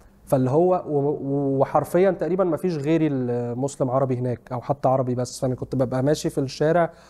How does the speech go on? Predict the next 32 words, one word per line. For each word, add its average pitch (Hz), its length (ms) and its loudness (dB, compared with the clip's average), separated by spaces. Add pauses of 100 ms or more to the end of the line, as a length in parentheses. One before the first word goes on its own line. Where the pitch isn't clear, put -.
(160)
في - 100 0
اي 143 100 4
حته 151 340 0
هناك 156 260 2
انا 135 140 2
كائن 151 280 0
فضائي، 131 500 0
<laughs> - 60 -18
فاهم 147 240 2
قصدي؟ 139 400 -4 (520)
فلا، 294 280 2
ده 185 120 2
مأثر 196 320 2
على 143 120 2
نفسيتي 165 320 -4
طبعًا 160 280 2
جدًا، 147 320 -2
ومفيش 131 240 -10
حد 139 160 -2
اتكلم 139 400 -2
معاه، 123 180 -2
والشتا 143 460 0
هناك 143 400 -2 (520)
يعني 117 260 0
استغفر 139 400 -2
الله 135 160 2
العظيم، 139 680 0
آه، 117 540 -8
الواحد 131 340 0
بيحس 143 440 0
ب-، 123 260 -6
هنا 143 380 2